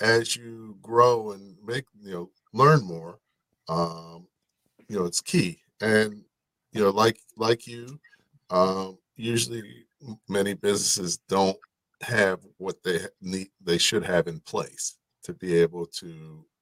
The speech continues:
you know, h-, figure out the right leads, um, go after 'em, and then do something with them afterwards. Um, you know, everybody knows you should have a business plan, but if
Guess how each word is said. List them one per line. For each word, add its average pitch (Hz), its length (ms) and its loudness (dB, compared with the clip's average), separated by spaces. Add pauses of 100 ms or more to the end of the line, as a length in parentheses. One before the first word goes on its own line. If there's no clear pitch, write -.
you 78 80 -6
know, 73 140 -6 (440)
h-, - 60 -20 (300)
figure 104 220 4
out 92 200 6
the 95 160 -2 (220)
right 90 280 2
leads, 90 540 -10 (380)
um, 78 420 -2
go 90 220 4
after 85 480 2
'em, 82 120 -4
and 82 140 -10
then 80 200 -12
do 82 140 -20
something 80 420 -12
with 78 140 -16
them 73 160 -20
afterwards. - 720 -20 (140)
Um, - 240 -20 (520)
you 85 80 -4
know, 71 180 -2 (400)
everybody 90 420 6
knows 87 320 2
you 85 80 -6
should 78 180 -2
have 76 200 -2
a 76 60 -18
business - 420 -10
plan, - 480 -20
but 76 120 -20
if 73 80 -20